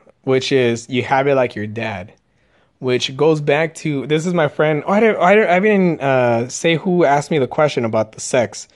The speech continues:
Hispanolandia. Jesus, he is from the Bay, and I am doing a show with them the en-, no, next month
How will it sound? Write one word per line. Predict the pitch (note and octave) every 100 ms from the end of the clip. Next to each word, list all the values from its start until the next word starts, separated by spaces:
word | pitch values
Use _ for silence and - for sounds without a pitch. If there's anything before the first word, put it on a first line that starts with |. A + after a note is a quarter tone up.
| _ _ _ _ -
Hispanolandia. | G#3 - A3 G#3 G#3 A#3 A3 F3 C3 A2 - _ _ _ _ _ -
Jesus, | E3 - A3+ B3+ D4 - - - _ _ _ _
he | - G3 G3+
is | G3 F#3
from | G3+ F3+
the | E3
Bay, | C#3+ F3 G3
and | D3 D3+
I | D#3
am | D#3
doing | D#3 D#3+
a | D3
show | - E3
with | E3
them | D#3 D#3+ F#3 F#3 - _ _ _ _ -
the | D3+ E3
en-, | D#3+ E3+ -
no, | D#3+ B2+ A2
next | C3 F3+ E3+
month | F3+ A3 C#3+